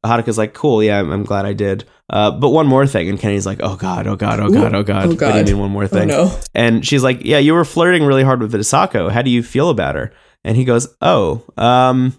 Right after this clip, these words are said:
Speaker 1: well, I like her, and I think she's attractive." And then she's like, "Okay, abort, abort, abort." And then asks ab-, about the other stuff again. And is like, "Well, I'm glad I brought all that stuff up." It's, she's a little self-congratulatory, honestly, in this moment. She's like, "Well, I'm,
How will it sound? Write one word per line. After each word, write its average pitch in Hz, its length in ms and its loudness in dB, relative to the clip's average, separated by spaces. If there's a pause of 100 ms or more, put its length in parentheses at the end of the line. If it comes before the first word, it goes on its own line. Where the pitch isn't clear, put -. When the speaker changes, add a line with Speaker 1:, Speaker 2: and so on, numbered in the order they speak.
(160)
Speaker 1:
well, 131 500 -2 (180)
I - 80 -2
like 135 240 2
her, 131 320 -2
and 110 240 0
I 107 60 2
think 113 180 0
she's 107 140 -2
attractive." 92 520 -6 (440)
And 123 160 2
then 117 100 4
she's 123 260 0
like, 101 200 -2
"Okay, 107 260 0
abort, 104 320 0
abort, 101 300 0
abort." 104 400 0
And 113 140 2
then 110 240 2
asks 117 280 0
ab-, 95 480 -8
about 113 260 0
the 117 100 2
other 120 120 4
stuff 113 240 -2
again. 104 380 -2 (560)
And 113 160 2
is 110 100 0
like, 110 260 0 (120)
"Well, 151 520 0
I'm 131 120 -2
glad 175 180 2
I 180 60 2
brought 151 200 2
all 143 140 2
that 123 120 0
stuff 127 180 0
up." 101 120 0
It's, 127 220 -2
she's 160 160 0
a - 20 0
little 190 140 4
self-congratulatory, 110 920 0
honestly, 85 360 -4
in 85 60 -6
this 87 140 -6
moment. 78 220 -4
She's 107 80 -4
like, 107 100 -4
"Well, 143 140 2
I'm, 139 180 0